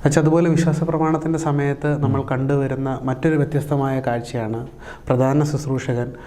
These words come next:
Speaker 1: ആ, ധൂപക്കുറ്റിയുമായി മദ്ബഹായിൽ നിന്ന്, ആ,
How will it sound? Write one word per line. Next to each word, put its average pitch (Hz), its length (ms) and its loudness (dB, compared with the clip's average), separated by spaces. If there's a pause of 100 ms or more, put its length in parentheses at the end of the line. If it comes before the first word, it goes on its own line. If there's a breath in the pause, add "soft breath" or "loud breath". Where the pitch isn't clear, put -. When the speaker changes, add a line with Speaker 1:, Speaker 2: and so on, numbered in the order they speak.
(260 loud breath)
Speaker 1:
ആ, 123 140 0
ധൂപക്കുറ്റിയുമായി 131 880 2
മദ്ബഹായിൽ 131 680 0
നിന്ന്, 123 340 -2 (460 loud breath)
ആ, 117 80 0